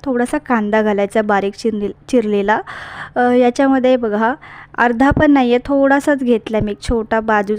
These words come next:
कापून घेतला कांद्याचा आणि तो परतून घेतला बघा चांगला लालसर.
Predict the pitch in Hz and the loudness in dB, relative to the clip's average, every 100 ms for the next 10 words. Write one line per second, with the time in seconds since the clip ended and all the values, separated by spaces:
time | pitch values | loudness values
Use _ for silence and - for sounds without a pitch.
0 | 196 214 208 214 220 214 214 208 202 202 | -2 -2 -2 -4 -2 -4 -4 -2 -2 -2
1 | 214 214 262 240 240 254 247 269 - - | -4 -2 -2 -2 -2 0 0 0 -6 -10
2 | - 254 226 240 254 240 233 214 196 202 | -2 -2 2 2 4 2 -2 -6 -4 -4
3 | 233 220 208 202 196 190 - 220 | -4 -4 -4 -2 -2 -2 -4 -4